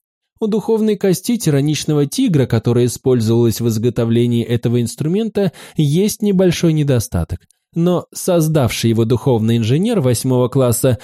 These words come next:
уже исправил этот недостаток в процессе создания этого клинка. Если бы эта духовная кость была идеальной, этот клинок бы получился даже более мощным.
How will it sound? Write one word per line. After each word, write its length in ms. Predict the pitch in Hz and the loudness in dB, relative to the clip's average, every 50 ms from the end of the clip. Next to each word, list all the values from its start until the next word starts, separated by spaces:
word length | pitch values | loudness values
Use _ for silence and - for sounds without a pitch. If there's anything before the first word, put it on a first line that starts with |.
| - - - | -12 -8 -4
уже 320 | - 220 214 180 226 220 | -2 0 2 2 2 2
исправил 560 | 214 185 - - - 185 180 185 190 202 202 196 | 2 0 -2 -2 0 0 2 4 4 4 2 4
этот 340 | - 156 - - 165 151 | 2 0 2 2 0 0
недостаток 720 | - 156 151 139 139 127 117 - - 127 120 - 180 175 - | 0 0 0 2 2 0 0 0 -2 -2 0 0 -2 -4 -4
в 60 | - | -4
процессе 560 | - 151 127 101 - - - - - - 202 | -2 -2 -2 -2 0 0 0 0 2 0 -2
создания 640 | 185 - 202 196 180 170 170 180 175 175 170 156 151 | 0 0 0 0 2 2 2 2 2 2 2 0 0
этого 260 | 143 - 143 127 123 | 0 0 0 0 0
клинка. 540 | - - 113 107 98 92 90 - 85 80 - - _ _ _ _ _ _ _ _ _ | 0 0 0 0 -2 -4 -8 -10 -14 -16 -16 -20 _ _ _ _ _ _ _ _ _
Если 400 | - 202 202 220 220 - 214 214 | -4 -2 0 0 0 0 0 0
бы 180 | 190 196 202 196 - | 2 2 0 0 0
эта 220 | 175 170 - 185 | -2 0 0 0
духовная 720 | 170 165 170 - - 185 180 160 160 165 165 170 170 160 - _ | 0 0 0 0 0 0 0 0 0 0 0 0 -2 -2 -4 _
кость 420 | - - 98 90 - - - - - | -4 -4 -4 -4 -4 -8 -14 -16 -10
была 380 | 117 117 117 117 110 110 104 104 | -6 -2 0 2 2 4 4 2
идеальной, 640 | 104 104 117 139 175 214 208 165 117 107 107 95 - - - - - | 2 2 2 2 2 0 0 0 0 0 -2 -2 -4 -10 -18 -12 -4
этот 320 | - 123 110 - 127 110 - | 0 0 2 2 0 0 2
клинок 480 | - 127 117 110 107 113 143 180 185 | 2 2 2 4 2 2 2 2 2
бы 200 | 175 185 185 180 | 2 2 2 2
получился 760 | 175 - 175 143 131 123 - - - 120 139 143 - - 170 | 2 2 2 2 2 2 0 0 0 0 0 0 -2 -2 -2
даже 320 | 135 131 131 120 120 143 135 | 0 0 0 2 2 0 0
более 380 | 127 120 131 147 147 170 185 | 2 2 2 2 2 2 2
мощным. 540 | 190 190 147 104 87 - - - 87 85 85 | 0 0 0 -2 -2 -6 -8 -12 -14 -18 -18